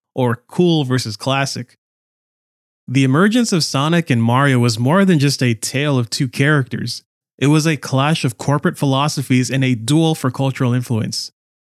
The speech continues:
Sega, with its Blue Sonic, sought to disrupt Nintendo's dominance,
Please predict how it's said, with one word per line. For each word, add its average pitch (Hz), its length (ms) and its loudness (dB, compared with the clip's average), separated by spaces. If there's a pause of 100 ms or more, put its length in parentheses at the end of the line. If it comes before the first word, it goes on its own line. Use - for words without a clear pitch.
(240)
Sega, 151 400 0
with 135 160 2
its 123 140 -4
Blue 139 260 0
Sonic, 131 460 -2 (240)
sought 190 320 -2
to 247 80 0
disrupt 185 420 0
Nintendo's 143 460 0
dominance, 131 560 -2